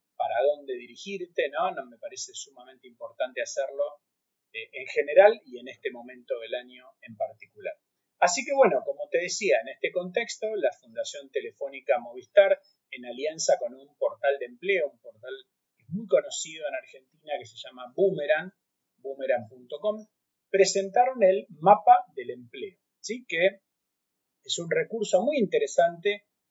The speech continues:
que usa mucha tecnología como Big Data porque analiza una enorme cantidad de datos,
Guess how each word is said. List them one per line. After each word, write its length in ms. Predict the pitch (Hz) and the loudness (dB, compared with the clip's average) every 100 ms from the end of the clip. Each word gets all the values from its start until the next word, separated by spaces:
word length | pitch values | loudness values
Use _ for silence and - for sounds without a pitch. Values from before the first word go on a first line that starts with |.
| _ _ | _ _
que 140 | - 143 | -4 0
usa 320 | 170 - 160 | 0 6 6
mucha 440 | 185 269 - 180 - | 8 4 8 8 8
tecnología 800 | 127 123 123 - 185 180 175 175 | -6 -6 -10 -10 -6 0 0 0
como 400 | 127 135 143 - | -4 -4 -10 -14
Big 200 | 139 135 | -20 0
Data 340 | 165 170 170 - | 2 6 4 4
porque 240 | - 117 | -2 -6
analiza 500 | 113 117 139 - 147 139 - _ _ _ | -6 -8 -10 -2 2 2 -2 _ _ _
una 420 | 120 120 120 127 | -18 -10 -6 -6
enorme 460 | 135 143 196 180 135 | -2 6 6 6 0
cantidad 400 | 131 120 120 127 | 0 -4 -6 -6
de 160 | 131 147 | 0 6
datos, 640 | 170 - 151 151 - | 6 4 -2 -6 -10